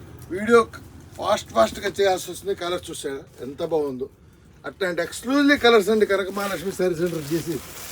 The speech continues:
మీకోసం. కనక మహాలక్ష్మి శారీ సెంటర్ ఎటువంటి ఐటమ్ అయినా రెడీ చేసి ఇవ్వగలుగుతుంది, అంత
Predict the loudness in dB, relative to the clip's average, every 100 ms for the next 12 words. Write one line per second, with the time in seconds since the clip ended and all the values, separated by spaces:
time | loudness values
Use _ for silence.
0 | -16 -18 -18 -14 -6 -2 0 4 6 6
1 | 4 2 0 0 0 2 4 4 2 -2
2 | 0 0 0 0 -4 -2 -4 -2 2 2
3 | 2 2 2 2 -2 2 4 4 2 -10
4 | -14 -18 -18 -14 -2 0 2 4 4 4
5 | 2 6 6 6 4 6 8 6 2 -8
6 | -16 -14 -8 -6